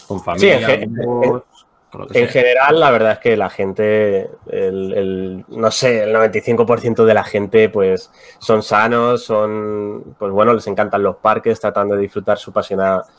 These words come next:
Speaker 2: a su manera y, y no hay ningún problema. Luego, pues, evidentemente, joder, pues, dentro de, de toda la comunidad, pues, pues, siempre hay un porcentaje, ¿no? De, pues, quizá no esté tan enfocado en, en disfrutar los parques como, como debería, ¿no?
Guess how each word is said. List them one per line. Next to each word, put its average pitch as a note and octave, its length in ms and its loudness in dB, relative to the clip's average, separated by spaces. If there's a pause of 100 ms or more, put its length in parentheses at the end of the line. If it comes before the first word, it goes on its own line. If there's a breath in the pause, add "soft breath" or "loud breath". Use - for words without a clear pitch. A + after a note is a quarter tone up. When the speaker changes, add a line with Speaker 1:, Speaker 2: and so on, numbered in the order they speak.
(280 soft breath)
Speaker 2:
a A2 100 -2
su A2 180 0
manera A#2 680 4 (360 loud breath)
y, A2 600 0 (140)
y G#2 60 2
no G#2 80 6
hay G#2+ 60 4
ningún A2 260 4
problema. A2+ 320 4
Luego, G#2+ 240 2
pues, A2+ 240 -2
evidentemente, A2 760 2
joder, G#2+ 380 0
pues, G2 140 -2
dentro G2 280 2
de, G#2+ 360 4
de G#2+ 180 -2
toda G#2 240 4
la G#2 120 2
comunidad, G#2 560 0
pues, G#2+ 340 -2 (640 soft breath)
pues, G2 420 4
siempre G2 320 0
hay G#2 100 4
un G#2 100 0
porcentaje, G#2 600 -4
¿no? G#2 240 2
De, G2 460 -2
pues, F#2+ 120 -18 (200)
quizá G#2+ 260 -4
no G#2+ 100 2
esté G#2+ 160 -2
tan G#2+ 120 0
enfocado G#2+ 600 2
en, G#2 220 0
en A2 140 -2
disfrutar G2+ 420 -2
los G2+ 160 -2
parques G#2 340 -2
como, F#2+ 280 -2
como F#2+ 240 0
debería, F2+ 360 0
¿no? G2+ 200 -6